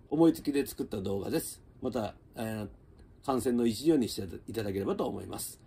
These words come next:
まあ、具体的なゲームのね、勝敗に言及せずに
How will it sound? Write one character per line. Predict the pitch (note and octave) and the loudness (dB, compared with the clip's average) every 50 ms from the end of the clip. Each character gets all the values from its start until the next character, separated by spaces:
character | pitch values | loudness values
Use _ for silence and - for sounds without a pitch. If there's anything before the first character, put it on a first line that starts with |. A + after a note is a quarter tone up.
| - - - - - | -20 -20 -18 -10 -6
ま | D3 C3 | -4 -2
あ、 | |
具 | A#2+ C3+ B2+ | 0 0 0
体 | D#3 D#3 D#3+ | 2 2 2
的 | - E3 D3+ D#3 D3+ | 2 0 0 0 0
な | D3+ C#3+ | 0 0
ゲ | C#3 E3 F3 D3 | 2 2 2 2
ー | |
ム | A#2+ G#2+ - | 2 -2 -4
の | - G#2+ | -4 -6
ね、 | A2+ A#2 - - - - - - - - - | -8 -8 -10 -14 -20 -20 -20 -20 -20 -20 -10
勝 | - C#3+ C3 B2 | -4 -2 -2 0
敗 | A#2+ C3+ B2+ | 0 0 0
に | B2 B2 | 0 0
言 | A#2 C#3 C#3 C3+ | 0 0 0 0
及 | - D3+ D3 A#2 | 0 0 2 4
せ | F#3 G#3 | 4 4
ず | F#3+ E3+ C3+ | 4 2 -2
に | A2+ G2 - | -2 -2 -4